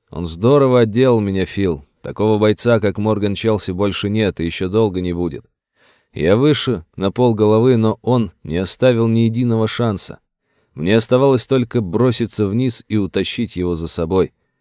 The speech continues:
И даже это я толком не смог сделать. Пока боролись на краю пропасти, он выдавил мне глаз. «А я всё надеялся, что это для маскировки»,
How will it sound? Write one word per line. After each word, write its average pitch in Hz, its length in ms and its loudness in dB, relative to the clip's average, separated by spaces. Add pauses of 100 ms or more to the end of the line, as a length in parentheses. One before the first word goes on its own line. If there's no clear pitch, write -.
(400)
И 73 60 -8
даже 104 420 2
это 117 300 2
я 101 180 4
толком 98 400 0
не 92 80 -2
смог 87 320 -4
сделать. 85 560 -2
Пока 110 260 0
боролись 110 480 2
на 101 120 -4
краю 104 260 2
пропасти, 104 640 0
он 107 180 -2
выдавил 101 420 2
мне 98 220 -2
глаз. 101 420 0 (840)
«А - 120 -14
я 69 220 -2
всё 71 180 -6
надеялся, 71 640 -4
что - 160 -4
это 73 180 -2
для 76 160 -4
маскировки», 73 720 -4